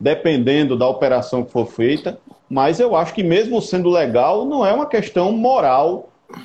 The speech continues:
um presidente saber de, de uma operação que tá acontecendo com membros do seu ministério,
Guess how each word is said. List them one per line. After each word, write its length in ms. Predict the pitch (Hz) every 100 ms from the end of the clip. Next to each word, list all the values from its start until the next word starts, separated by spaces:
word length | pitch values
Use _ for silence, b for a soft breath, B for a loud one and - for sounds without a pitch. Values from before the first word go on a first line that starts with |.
| -
um 300 | 160 165 160
presidente 720 | 165 165 147 135 143 160 180
saber 640 | 170 185 165 120 135 175 170
de, 100 | 160
de 160 | 143
uma 120 | 160 156
operação 480 | 160 156 151 156
que 80 | 151
tá 100 | -
acontecendo 640 | 160 170 170 160 165 185
com 140 | 202 233
membros 340 | 196 180 190
do 80 | 190
seu 200 | 190 208
ministério, 720 | 214 208 - 143 175 208